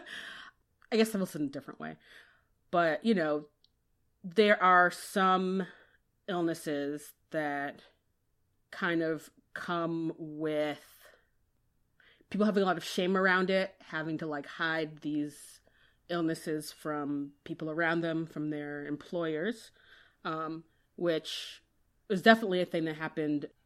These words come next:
in the eighties during the height of the H I V crisis, where you could be fired for test, for being positive. So we have Lupin, who we don't find out is a werewolf to end the book.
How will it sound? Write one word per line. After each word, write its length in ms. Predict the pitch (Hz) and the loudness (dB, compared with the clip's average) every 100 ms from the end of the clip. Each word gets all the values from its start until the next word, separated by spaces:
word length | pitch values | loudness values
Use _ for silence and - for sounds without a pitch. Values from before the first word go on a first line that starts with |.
| _ _ _ _ _ - | _ _ _ _ _ -10
in 240 | 160 160 | -4 -4
the 160 | 151 147 | -4 -4
eighties 300 | 143 143 143 | -4 -6 -8
during 380 | 147 139 139 139 | -8 -6 -6 -8
the 80 | 143 | -10
height 220 | 147 143 | -8 -6
of 160 | 135 127 | -6 -6
the 220 | 131 117 | -8 -8
H 140 | 127 | -10
I 80 | 151 | -10
V 200 | 143 247 | 0 0
crisis, 440 | 240 165 147 151 151 | 2 0 0 -6 -4
where 360 | 151 143 139 - - _ _ _ _ | -2 -2 -4 -12 -20 _ _ _ _
you 160 | 170 165 | -4 -2
could 140 | 175 | 0
be 100 | 180 | -2
fired 420 | - 254 220 143 | 4 6 8 4
for 220 | 143 165 151 | -2 -6 -6
test, 300 | - 139 - | -6 -12 -12
for 240 | - 156 | -10 -8
being 240 | 147 139 | -4 -6
positive. 600 | 131 - - - - - _ - - _ | -6 -8 -8 -14 -18 -18 _ -20 -20 _
So 180 | - 269 | 6 10
we 140 | 285 | 10
have 360 | 339 381 370 339 311 - _ _ | 12 12 12 12 0 -10 _ _
Lupin, 580 | 226 220 220 214 202 202 - _ | 2 4 4 2 2 -2 -6 _
who 420 | 220 185 185 175 175 _ _ _ _ _ _ | 0 2 2 0 -6 _ _ _ _ _ _
we 100 | 254 | 4
don't 260 | 247 269 277 | 8 8 6
find 120 | 247 | 2
out 140 | 233 196 | 2 2
is 80 | |
a 60 | 196 | 0
werewolf 360 | 170 170 160 156 | 0 -2 -2 -4
to 180 | 175 | -8
end 140 | 147 139 | -8 -10
the 60 | |
book. 320 | 139 139 135 | -10 -12 -12